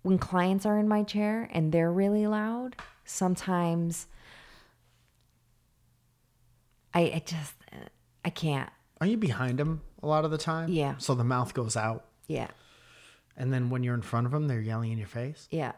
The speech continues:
Speaker 2: May-, I think a lot of, they're wearing masks, right? Or are you
Speaker 1: Well,
Speaker 2: talking about
Speaker 1: now
Speaker 2: all the
Speaker 1: they
Speaker 2: time?
Speaker 1: are. Now they are, but
Speaker 2: But
Speaker 1: yeah.
Speaker 2: you're talking about always and
Speaker 1: Yeah.
Speaker 2: everywhere.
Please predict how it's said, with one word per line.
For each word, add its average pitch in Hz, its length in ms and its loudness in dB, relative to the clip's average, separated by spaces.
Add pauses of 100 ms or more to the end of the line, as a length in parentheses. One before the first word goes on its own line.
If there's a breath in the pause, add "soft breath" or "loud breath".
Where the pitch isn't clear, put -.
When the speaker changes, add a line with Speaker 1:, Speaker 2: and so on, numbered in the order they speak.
(640)
Speaker 2:
May-, 156 180 2
I 156 100 2
think 185 160 2
a 175 60 2
lot 170 180 4
of, 165 160 -6
they're 170 140 4
wearing 170 320 2
masks, 135 560 -4
right? 143 240 -2 (140)
Or 160 60 6
are 160 40 10
you 170 100 8
Speaker 1:
Well, 180 80 4
Speaker 2:
talking 151 200 6
about 156 80 8
Speaker 1:
now 156 120 8
Speaker 2:
all 160 60 8
the 156 80 6
Speaker 1:
they 143 60 4
Speaker 2:
time? 131 140 4 (140)
Speaker 1:
are. - 60 -4
Now 135 280 4
they 120 160 -2
are, 113 200 -4
but 127 320 -2
Speaker 2:
But - 20 -20
Speaker 1:
yeah. 139 200 4
Speaker 2:
you're 147 100 8
talking 139 260 4
about 123 200 0
always 113 440 -4
and 113 200 -6
Speaker 1:
Yeah. 139 240 2
Speaker 2:
everywhere. 110 420 -8